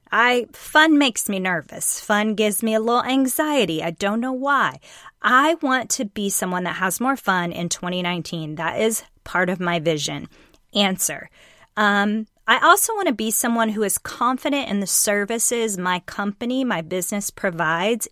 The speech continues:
and the services value, what they cost. I just want to be more confident in that when I'm talking to people,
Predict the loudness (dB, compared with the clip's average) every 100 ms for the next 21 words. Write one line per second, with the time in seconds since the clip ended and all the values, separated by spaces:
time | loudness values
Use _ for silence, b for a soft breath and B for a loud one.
0 | -4 -2 0 0 -2 B B B B -10
1 | -2 0 2 2 2 2 0 -2 -4 -4
2 | 0 2 2 0 -6 -10 -12 -16 _ _
3 | _ -6 -4 -2 -6 -4 -4 -4 -6 -4
4 | -2 -2 0 0 2 4 2 0 -4 -2
5 | -2 -4 -2 -4 -4 -4 0 2 2 0
6 | -2 -4 -4 0 0 0 -6 -6 -6 -4
7 | -2 -2